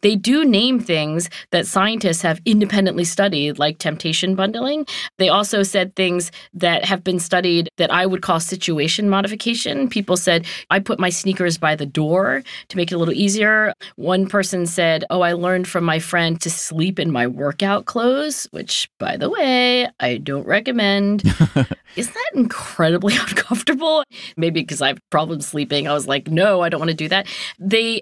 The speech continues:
Speaker 1: say things like, "Just make sure that you like your exercise." That's also been studied by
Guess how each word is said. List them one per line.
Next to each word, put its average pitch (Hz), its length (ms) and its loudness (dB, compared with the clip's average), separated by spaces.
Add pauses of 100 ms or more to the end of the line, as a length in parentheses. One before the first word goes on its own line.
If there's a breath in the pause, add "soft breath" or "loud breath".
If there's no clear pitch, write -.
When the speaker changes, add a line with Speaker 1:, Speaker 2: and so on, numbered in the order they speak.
Speaker 1:
say 220 180 0
things 208 360 0
like, 180 220 0
"Just 208 160 -4
make 202 140 0
sure 202 260 2
that 185 80 2
you 170 120 0
like 147 280 0
your 233 100 -2
exercise." 247 840 -2 (380 loud breath)
That's 156 200 2
also 156 260 2
been 208 140 -2
studied 226 500 0
by 156 320 2